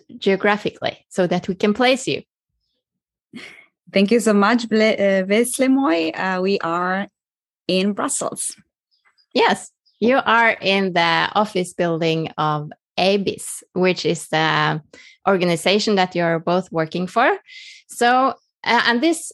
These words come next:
Speaker 1: abis, it stands for Academy of Business in Society. And we will dive a lot deeper into what, what it is that you do there. But just shortly, uh, so just to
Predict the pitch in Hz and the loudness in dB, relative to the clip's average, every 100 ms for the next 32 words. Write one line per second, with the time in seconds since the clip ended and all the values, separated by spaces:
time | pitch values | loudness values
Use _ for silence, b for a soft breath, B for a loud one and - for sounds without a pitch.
0 | - 269 233 160 - - 202 - 226 233 | -2 0 0 -2 -2 -4 -4 -2 0 2
1 | 254 - 185 175 - 180 - 240 254 247 | 0 0 0 2 0 -6 -2 0 2 2
2 | 254 - 196 202 196 190 185 - 170 165 | 2 0 0 -2 -2 -4 -6 -6 -6 -6
3 | - 156 - 156 143 - - - _ _ | -8 -10 -4 -2 -2 -6 -12 -14 _ _
4 | _ 185 196 196 208 233 254 247 214 202 | _ 0 2 4 4 4 2 2 2 2
5 | 190 180 190 - 180 180 180 - 165 160 | 2 2 0 -2 -4 -2 -4 -2 -4 -4
6 | 170 165 165 160 - - _ 175 175 175 | -6 -2 -2 -2 -6 -20 _ -6 -4 -4
7 | 165 160 - - - _ 170 156 - 156 | -6 -6 -10 -20 -20 _ -6 -6 -6 -6
8 | 156 156 165 294 - - 175 - 381 B | -4 -2 -2 -2 -6 -4 0 0 -2 B
9 | B B - 190 220 220 - - 240 262 | B B -4 0 2 0 -6 -2 -2 0
10 | - 269 233 226 - 160 160 156 - 175 | -2 2 2 2 0 0 0 -2 -2 0
11 | 180 170 170 170 - 165 160 165 160 156 | 2 2 2 0 -2 -4 -4 -8 -8 -8